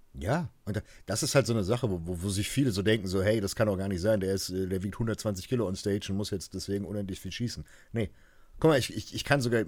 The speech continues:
ich kann mehr Leute aus dem Kopf raus aufzählen,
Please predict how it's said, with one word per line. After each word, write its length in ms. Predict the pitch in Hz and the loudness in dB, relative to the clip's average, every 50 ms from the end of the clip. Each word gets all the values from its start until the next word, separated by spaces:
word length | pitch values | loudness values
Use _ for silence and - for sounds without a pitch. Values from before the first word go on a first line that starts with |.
| 82 85 76 | -4 -8 -8
ich 100 | 90 - | -8 -4
kann 200 | - 110 104 104 | -2 0 2 2
mehr 260 | 95 98 123 151 160 | 4 4 4 6 6
Leute 440 | 123 104 101 98 - 104 92 87 - - - - _ _ _ _ _ _ _ _ _ - - | 4 4 2 0 0 -2 -2 -2 -4 -8 -18 -20 _ _ _ _ _ _ _ _ _ -6 -4
aus 180 | 98 98 - | -4 -2 -4
dem 120 | - 92 - | -6 0 4
Kopf 260 | - 139 135 - - | 6 6 6 4 -4
raus 240 | 98 95 90 - - - - - - | -2 0 0 0 -2 -2 -4 -6 -4
aufzählen, 1200 | - - 123 143 - - - - - - - - - - - - 104 92 95 101 123 147 175 - | 0 2 2 2 2 -2 -10 -14 -14 -16 -16 -14 -10 -6 -2 0 0 2 2 0 -2 -2 -6 -10